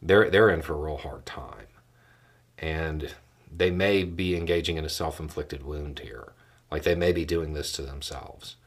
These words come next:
But I don't think we'll get any real closure on this. It's just something to be aware of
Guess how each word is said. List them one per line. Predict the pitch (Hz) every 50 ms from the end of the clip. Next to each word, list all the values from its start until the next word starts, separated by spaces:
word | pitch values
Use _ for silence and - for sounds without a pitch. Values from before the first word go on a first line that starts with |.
| _ _ _ _ - _ _ _ _ _ _ _ _ _ _ _ _ 80 -
But | - 73 69 69 69 - - _ _ _ _ _ _ _ _ _ _ _ _ _ _ - _ _ _ _ _ _ _ _ _ _ _ _ _ _ _ _ _ _ _ _ _ _ _ _ _ _ _ _ _ _ _ _ _ _ _ _ _ _ _ _ _ _ _ _ _ _ _ _ _
I | - 104 107
don't | 95 95 101 104 107 113 -
think | - - - 110 104 101 95 - - - - - - -
we'll | 92 87 95 98 95
get | 90 - 98 98 95
any | - 92 92 92 90
real | 80 85 90 85 82
closure | - - - - 87 85 87 82 - 87 78 73 - -
on | - 78 73 69 67
this. | 65 - - - - - - - - - - _ _
It's | - 87 - -
just | - - 82 80 -
something | - 95 87 85 98 85 78
to | 78
be | 80 78
aware | 78 76 76 87 90 95 95 95
of | 95 95 92 87 -